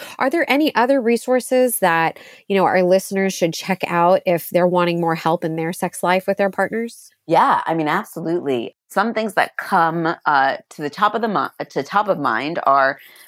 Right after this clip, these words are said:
Speaker 2: for women who are having problems getting back into feeling aroused and desire. There's a great book called Come As You Are by Emily Nagoski, which talks all about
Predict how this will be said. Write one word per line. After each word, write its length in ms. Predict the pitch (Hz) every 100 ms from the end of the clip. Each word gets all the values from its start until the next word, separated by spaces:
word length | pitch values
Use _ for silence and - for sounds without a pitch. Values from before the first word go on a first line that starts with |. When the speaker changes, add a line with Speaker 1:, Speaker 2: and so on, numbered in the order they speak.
| - -
Speaker 2:
for 140 | 196
women 440 | 202 220 226 240
who 280 | 214 202 185
are 480 | 180 156 156 156 151
having 840 | 151 151 151 156 151 151 147 147 -
problems 420 | - 165 170 156 -
getting 300 | 147 143 135
back 340 | 131 131 131
into 300 | - 135 139
feeling 420 | - 135 131 143
aroused 680 | 143 151 135 127 131 135 135
and 140 | - 135
desire. 800 | 147 127 127 90 107 110 113 110 - - _ -
There's 240 | 180 185
a 80 | 175
great 600 | 160 - 135 131 175 -
book 180 | 139 139
called 240 | - 127 123
Come 260 | - 147 139
As 180 | 147 143
You 160 | 143
Are 400 | - 120 120 123
by 220 | 123 127 -
Emily 360 | 131 139 139 135
Nagoski, 760 | 131 123 123 - - 113 120 - _ _
which 180 | 151 - 127 -
talks 300 | - 170 -
all 220 | 120 156
about 340 | 147 135 127